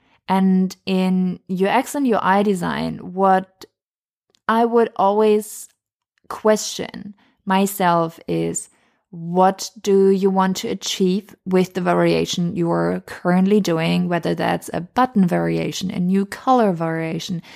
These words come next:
a new component. What support and visual appearance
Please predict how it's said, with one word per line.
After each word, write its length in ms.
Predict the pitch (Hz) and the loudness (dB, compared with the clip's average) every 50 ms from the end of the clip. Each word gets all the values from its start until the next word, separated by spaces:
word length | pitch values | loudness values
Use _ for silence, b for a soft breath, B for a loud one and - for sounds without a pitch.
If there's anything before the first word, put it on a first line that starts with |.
| B B B B | B B B B
a 80 | - - | -4 0
new 220 | 208 220 226 240 | 2 4 4 2
component. 880 | 240 - 247 254 240 - - - 240 240 240 240 214 180 - - - - _ b b b b b b b b b b b | 2 0 -2 -2 -2 -4 -2 0 2 4 4 4 4 2 0 -6 -12 -18 _ b b b b b b b b b b b
What 220 | - 202 220 220 - | 0 0 0 0 0
support 640 | - - 220 - - - - 247 262 277 285 - - | -4 -6 -6 -6 -10 -4 0 2 4 4 4 2 0
and 220 | - 196 185 180 | 0 0 0 2
visual 380 | 175 185 196 202 208 202 196 196 - | 2 2 2 2 2 0 0 -2 -4
appearance 1000 | - 180 - - - - - 220 214 190 175 170 - - - - - - - | -8 -10 -12 -16 -8 -2 2 4 4 4 2 0 -2 -4 -8 -10 -14 -16 -18